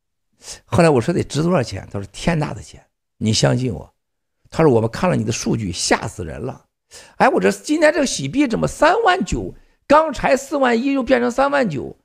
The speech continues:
一三万一，这咋回事？怎么老越来越少啊？这咋不懂？这啥意思？我看不懂啊，啥意思？这是超哥，这是四十三块钱。所以说他们这个更搞笑的是，好莱坞这个新的团队现在跟我是秘密接触啊，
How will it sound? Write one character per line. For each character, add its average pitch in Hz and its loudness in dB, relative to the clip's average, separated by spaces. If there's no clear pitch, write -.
一 185 -2
三 269 4
万 254 0
一， 294 -8
这 403 0
咋 - -2
回 139 -2
事？ 311 -2
怎 349 -2
么 320 0
老 185 4
越 403 6
来 233 6
越 453 6
少 131 -2
啊？ 165 2
这 247 4
咋 202 2
不 170 -4
懂？ 110 -6
这 107 -8
啥 117 -4
意 135 -2
思？ 117 -4
我 139 0
看 - 0
不 294 0
懂 185 0
啊， 120 -6
啥 - 2
意 214 2
思？ 233 2
这 180 0
是 160 -2
超 131 -6
哥， 117 -2
这 113 -4
是 101 -8
四 240 4
十 202 8
三 202 4
块 185 0
钱。 123 -6
所 262 4
以 254 2
说 240 6
他 220 0
们 226 0
这 240 4
个 214 8
更 269 -2
搞 175 6
笑 220 2
的 185 2
是， 180 -4
好 131 0
莱 175 6
坞 196 2
这 196 2
个 175 4
新 202 -2
的 170 2
团 123 -6
队 160 0
现 160 0
在 151 2
跟 160 -2
我 147 4
是 135 4
秘 220 8
密 160 4
接 139 6
触 110 -4
啊， - -10